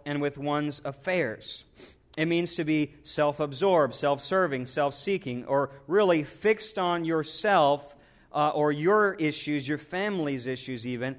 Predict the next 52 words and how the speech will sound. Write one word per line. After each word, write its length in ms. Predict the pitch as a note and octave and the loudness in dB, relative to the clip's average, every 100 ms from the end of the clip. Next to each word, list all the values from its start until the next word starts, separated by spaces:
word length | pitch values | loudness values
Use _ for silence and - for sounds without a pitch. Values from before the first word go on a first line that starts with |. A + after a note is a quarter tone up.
| - _ | -14 _
and 180 | C3+ D3 | -6 -2
not 300 | E3 E3 D#3+ | 0 0 -2
on 300 | D3+ D3 D3+ | -2 -2 -2
others. 640 | E3+ G3 C#3+ A#2 B2+ - - _ _ _ _ | 2 4 4 -2 -4 -12 -16 _ _ _ _
And 140 | C3+ D3+ | -2 2
one 120 | G#3 | 4
author 380 | G3+ F#3 F3+ E3+ | 4 4 0 2
or 80 | C#3 | 0
commentator 420 | F#3 F#3 E3+ E3+ | 0 0 0 0
would 100 | D#3+ | 0
say 140 | D#3+ | 0
this 180 | D#3+ F3 | 0 0
way, 80 | E3 | -4
he 40 | |
says, 200 | - D3 | -2 -4
"Sometimes 580 | - B3+ A3+ F3 D#3+ D#3 | 0 0 0 0 0 0
this 240 | D#3+ G#3+ G3 | -2 -2 0
even 260 | F#3 F3+ | 0 2
will 160 | E3 D#3 | 2 0
result," 380 | D3+ C3 F#3+ E3+ | -2 2 2 2
that 120 | G3 | -4
might 140 | A#3 | -4
just 200 | G3 F#3+ | -6 -4
be 100 | F3+ | -4
the 80 | D3+ | -2
beginning, 540 | C#3+ C#3+ G3+ C#3+ D#3 - - - | -4 -2 -2 0 -4 -8 -20 -4
"Hey, 100 | F#3+ | -2
I 140 | F3 | 0
just 240 | G#3 A#3+ - | -4 -6 -6
need 120 | F#3+ | 0
to 120 | E3+ - - D3 | 0 -2 -18 0
be 180 | F#3 F3+ | 0 0
us 360 | F3 F#3+ G3 - | 0 2 0 -6
for 140 | - | -6
a 40 | C#3+ | -2
little 220 | C#3 B2+ | 0 0
while," 240 | A#2+ B2 | 0 0
and 100 | D3 | -2
that's 140 | A3+ - | -6 -12
cool. 480 | - F#3+ G3+ G#3+ - _ _ _ | -2 0 0 -4 -20 _ _ _
But 80 | F3 | 0
he 40 | |
says, 240 | F#3+ F#3+ | 2 0
if 160 | F#3 F3+ | 0 0
you're 80 | F#3 | 2
not 240 | G#3+ G#3 | 2 0
careful, 440 | - B3+ C#4 F3+ F3 | 0 2 2 4 4
it 120 | F3+ | 4
can 180 | G3 E3+ | -2 4
go 180 | F3 | 4
to 260 | F3+ D#3 C#3 - - | 4 0 -2 -4 -8
complacency, 880 | C3+ A#2+ E3 F#3+ A3 G#3+ - B3 | -8 0 2 2 0 -6 -6 -8